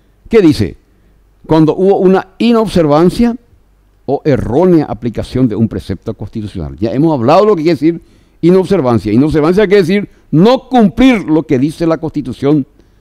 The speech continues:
en cuanto a derechos y garantías. Y la Constitución está lleno de derechos, señores, procesales estamos hablando. Estamos hablando de derechos procesales. Artículo cuatro, diez, once, doce,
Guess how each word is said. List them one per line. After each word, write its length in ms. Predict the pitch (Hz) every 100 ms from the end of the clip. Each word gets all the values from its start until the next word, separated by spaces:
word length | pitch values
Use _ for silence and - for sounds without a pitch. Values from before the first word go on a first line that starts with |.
| _ -
en 120 | 117
cuanto 320 | 131 139 139
a 60 | 123
derechos 340 | 101 95 131
y 60 | 139
garantías. 580 | 135 127 92 73 - - - _ _ _ _ _ _ _ _ -
Y 60 |
la 100 | 120
Constitución 380 | 117 117 95 147
está 160 | 147 165
lleno 460 | 127 123 156 247
de 100 | 302
derechos, 280 | 262 247 233
señores, 340 | 190 147 127
procesales 480 | - 101 101 95 156
estamos 240 | - - 359
hablando. 360 | 165 120 76 - _ _ _
Estamos 220 | _ 101
hablando 220 | 175 165 180
de 60 |
derechos 300 | 147 156 196
procesales. 1040 | - 147 214 208 220 - 214 214 160 - _ _ _ _ _ _ _ _ _ _ _ _ _ _
Artículo 640 | 123 120 139 135 147 127
cuatro, 540 | 113 151 175 - 190 180 _ _ _ _ _ _ _ _ _ _ _ _ _ _ _ _
diez, 640 | 87 90 120 139 156 - - _
once, 460 | 107 135 139 143 104
doce, 520 | 104 127 - 127